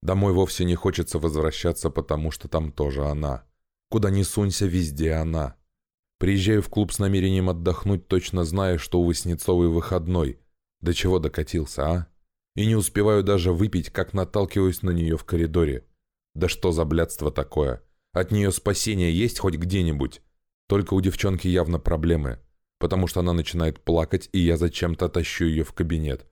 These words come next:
Пою виски. Она делает несколько глотков и морщится. Выпивоха из нее, видать, не очень.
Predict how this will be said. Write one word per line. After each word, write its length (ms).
Пою 260
виски. 520
Она 180
делает 320
несколько 360
глотков 520
и 80
морщится. 720
Выпивоха 500
из 140
нее, 220
видать, 360
не 100
очень. 440